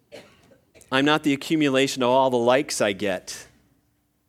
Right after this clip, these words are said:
I have a Heavenly Father who tells me who I am. And, oh, you know,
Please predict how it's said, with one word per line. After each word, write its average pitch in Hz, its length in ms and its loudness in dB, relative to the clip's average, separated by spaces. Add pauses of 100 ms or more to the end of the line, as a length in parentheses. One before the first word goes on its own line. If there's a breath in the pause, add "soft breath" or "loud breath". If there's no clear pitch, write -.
(1000)
I 117 120 -2
have 131 100 0
a 131 60 -2
Heavenly 127 320 -4
Father 123 360 -2
who 107 60 -8
tells 104 340 -4
me 101 120 -8
who 104 240 -8
I 98 160 -6
am. 80 420 -12 (3750 loud breath)
And, 165 440 2
oh, 135 340 4 (100)
you 139 120 -4
know, 135 320 2